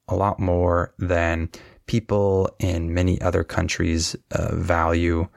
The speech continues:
uh, their Independence Day or National Day or whatever.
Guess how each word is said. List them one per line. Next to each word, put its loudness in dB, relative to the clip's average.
uh, 0
their 2
Independence 0
Day 2
or -2
National -2
Day 0
or -2
whatever. 0